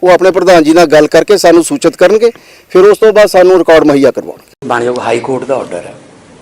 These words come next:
Speaker 2: ਇਹਦੇ ਜਿਹੜੇ ਸ-, ਅਹ, ਗੁਰੂ ਸਾਹਿਬ ਦੇ ਸਰੂਪ ਚੋਰੀ ਹੋਏ ਆ, ਵੀ ਉਹਨਾਂ ਤੇ ਐਕਸ਼ਨ ਲਓ। ਤੇ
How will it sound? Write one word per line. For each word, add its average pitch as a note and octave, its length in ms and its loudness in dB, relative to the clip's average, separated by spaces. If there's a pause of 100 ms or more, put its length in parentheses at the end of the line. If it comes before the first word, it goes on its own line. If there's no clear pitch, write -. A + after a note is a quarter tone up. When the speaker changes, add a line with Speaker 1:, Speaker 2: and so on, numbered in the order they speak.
(800)
Speaker 2:
ਇਹਦੇ B2 460 -6 (1080)
ਜਿਹੜੇ A#2+ 220 -6
ਸ-, A#2 60 -8
ਅਹ, G#2+ 800 -16
ਗੁਰੂ A2+ 140 -10
ਸਾਹਿਬ A#2+ 220 -6
ਦੇ B2+ 60 -10
ਸਰੂਪ A#2 280 -8
ਚੋਰੀ A2 280 -6
ਹੋਏ G2 240 -14
ਆ, G#2 40 -12
ਵੀ A#2+ 120 -14
ਉਹਨਾਂ B2 200 -10
ਤੇ B2 200 -12 (360)
ਐਕਸ਼ਨ - 260 -14
ਲਓ। - 160 -18 (1300)
ਤੇ A#2 400 -10